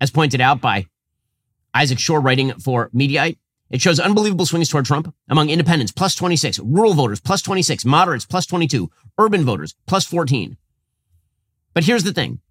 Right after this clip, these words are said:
Even if this poll is a really bad outlier, the polling for Joe Biden right now is just terrible across the board. It's terrible. Remember, Donald Trump is one of the single most unpopular politicians in modern American history,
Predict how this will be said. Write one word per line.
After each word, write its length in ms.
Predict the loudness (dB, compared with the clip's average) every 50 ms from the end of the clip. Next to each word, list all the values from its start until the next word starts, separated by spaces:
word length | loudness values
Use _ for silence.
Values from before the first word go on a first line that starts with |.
| _ _ -2
Even 200 | -2 0 0 0
if 100 | -2 -2
this 120 | -2 -4 -2
poll 240 | 0 0 2 2
is 140 | 0 0 0
a 80 | 2 2
really 300 | 4 4 2 4 2 2
bad 240 | 2 2 0 2 2
outlier, 480 | 0 0 0 0 0 0 0 -2 -6 _ _ _ _ _ _ _ -4
the 60 | 0
polling 320 | 2 2 2 2 2 0
for 180 | 0 -2 -2 -2
Joe 180 | 0 -2 0 2
Biden 200 | 2 0 0 0
right 100 | -2 -4
now 100 | -4 -4
is 100 | -4 -2
just 180 | -4 -2 0
terrible 380 | 0 0 0 0 -2 -4 -8 -10
across 300 | -8 -4 -2 -2 -2 -2
the 80 | -2
board. 220 | -2 -2 -4 -4 -6
It's 120 | -8 -6
terrible. 320 | -4 -2 -2 -2 -2 -2 0
Remember, 360 | 2 2 2 0 -2 -8 -12 _ _ _ _ _ _ _
Donald 260 | -2 0 2 2 2 2
Trump 240 | 0 -2 -2 -2 -4
is 120 | -4 -2
one 120 | 0 0 0
of 60 | 0
the 80 | -2
single 460 | -4 -4 -2 -2 -2 0 0 0 0 0
most 260 | 0 0 0 0 -2 0
unpopular 500 | 0 0 0 2 0 0 0 0 -2 0
politicians 520 | 0 0 0 0 0 0 0 0 2 2
in 60 | 2 2
modern 240 | 2 2 2 2
American 300 | 2 2 2 2 0 0
history, 440 | 0 0 0 -2 -4 -8 -12 -12 -14